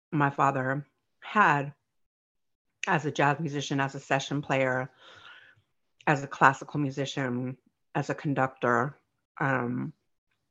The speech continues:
and as someone who did piecework, um, in recording studios. He literally made sure to always have something cooking.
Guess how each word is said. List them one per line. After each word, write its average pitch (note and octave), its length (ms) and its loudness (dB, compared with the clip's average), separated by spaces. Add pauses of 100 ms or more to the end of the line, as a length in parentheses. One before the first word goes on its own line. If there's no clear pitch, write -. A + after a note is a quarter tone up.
(460)
and C#3 160 2
as C3+ 140 -2
someone C3+ 380 -2
who C#3 400 0 (440)
did C#3+ 200 -2
piecework, - 680 0 (640)
um, C3+ 240 2
in C3 100 0
recording C3+ 380 2
studios. B2 680 -4 (1120)
He D3 500 2
literally D#3 460 6
made C#3 240 0
sure C3+ 180 0
to - 200 -2 (100)
always C#3+ 460 4
have C3+ 500 0
something C3+ 640 -6
cooking. - 560 -6